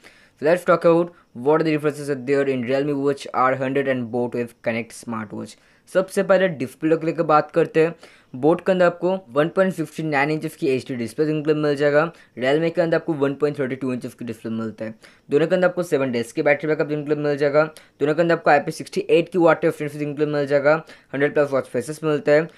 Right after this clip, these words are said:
वन हंड्रेड प्लस स्पोर्ट्स मोड आपको Realme के अंदर मिलता है। बोट के अंदर आपको सिक्सटी प्लस स्पोर्ट्स मोड देखने के लिए मिल जाएगा। उसके बाद Bluetooth कॉलिंग, जो कि आपको दोनों के अंदर ही देखने के लिए मिल जाते हैं।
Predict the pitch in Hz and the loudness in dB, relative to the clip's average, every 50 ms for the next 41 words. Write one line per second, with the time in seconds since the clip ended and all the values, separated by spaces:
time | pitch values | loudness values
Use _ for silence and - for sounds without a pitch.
0 | - _ _ - 143 143 165 175 180 175 170 170 170 170 170 - 170 165 170 - | -20 _ _ -16 -4 2 2 4 4 4 2 0 0 0 0 2 0 0 0 -2
1 | - 151 151 143 - - 160 156 151 151 - - 151 127 120 120 120 123 131 143 | -4 -4 -4 -4 -4 -4 -2 -2 -2 -2 0 0 0 0 0 0 -2 -2 -4 -4
2 | 143 - 165 160 160 165 160 156 151 151 147 165 160 151 131 120 139 131 120 - | -2 -2 0 0 0 0 2 0 0 0 0 0 0 0 0 -2 -4 -4 -2 -4
3 | 147 143 143 143 143 - 151 - - 139 - - 151 139 - 139 135 127 - - | -4 -2 -2 -2 -2 -4 -8 -8 -10 -12 -10 -10 -12 -8 -4 -4 -6 -6 -6 -8
4 | 131 123 117 - - 127 123 120 113 110 113 113 110 131 131 123 120 117 113 110 | -8 -8 -8 -8 -10 -10 -8 -8 -8 -8 -10 -8 -8 -6 -6 -6 -6 -6 -6 -6
5 | 107 110 107 107 107 107 - - - - - _ _ - - 160 160 - 180 185 | -6 -6 -6 -8 -8 -10 -14 -20 -20 -20 -20 _ _ -6 -6 -6 -4 0 2 2
6 | 175 165 147 143 151 147 147 185 - - 180 175 170 170 170 147 147 151 156 143 | 2 2 0 -4 -4 -4 -4 -4 -2 2 2 4 4 2 0 -2 0 0 0 0
7 | - 165 147 127 127 123 127 127 - 139 135 131 131 135 127 123 113 117 110 120 | 0 -2 -4 -4 -4 -4 -4 -4 -4 -4 -2 -2 -4 -4 -4 -4 -6 -6 -6 -6
8 | 131 127 120 117 113 110 110 117 113 - 117 113 | -4 -4 -4 -4 -6 -6 -6 -8 -8 -8 -10 -14